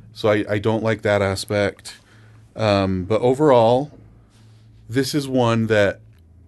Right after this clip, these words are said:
over the years, whenever we do our rankings, which we do probably about once a year,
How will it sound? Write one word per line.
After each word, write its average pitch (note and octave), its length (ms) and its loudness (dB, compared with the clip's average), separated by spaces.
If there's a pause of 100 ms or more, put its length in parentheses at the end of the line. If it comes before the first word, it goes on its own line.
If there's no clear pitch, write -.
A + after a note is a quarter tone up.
(120)
over A#2 260 -2
the G#3+ 100 -2
years, G#2 300 -2
whenever G2+ 280 -4
we G#2 120 -4
do G2 140 -4
our F#2+ 100 0
rankings, F#2 460 -8
which G2+ 160 -14
we A#2+ 80 -10
do C3 200 -6
probably C3+ 420 -10
about F2+ 260 -8
once G2+ 220 -8
a E2 80 -14
year, F2+ 420 -8